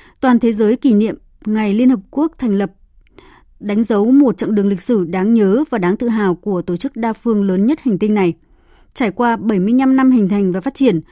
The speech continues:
Liên Hợp Quốc luôn giữ vai trò hàng đầu trong ngăn ngừa, giải quyết các cuộc xung đột, đẩy lùi nguy cơ chiến tranh, duy trì hòa bình, xây dựng một thế giới phát triển và đã đạt được nhiều thành tựu quan trọng.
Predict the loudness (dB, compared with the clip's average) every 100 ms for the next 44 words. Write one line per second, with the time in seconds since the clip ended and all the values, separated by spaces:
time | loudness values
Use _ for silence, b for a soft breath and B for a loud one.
0 | b b 2 2 4 -2 2 2 4 2
1 | -2 -2 -2 -2 -2 0 0 2 0 0
2 | -4 -4 0 2 4 4 4 0 -2 -6
3 | -2 -4 -4 -8 -4 0 2 2 -2 b
4 | b -2 2 4 4 2 0 0 -2 0
5 | 0 2 0 0 _ _ 0 0 0 -2
6 | 0 0 0 -2 b b -2 0 0 -2
7 | -4 -4 -2 -2 -4 -6 0 2 0 b
8 | b -8 -4 -2 -2 -4 -2 0 0 -2
9 | -4 -4 -4 -2 0 0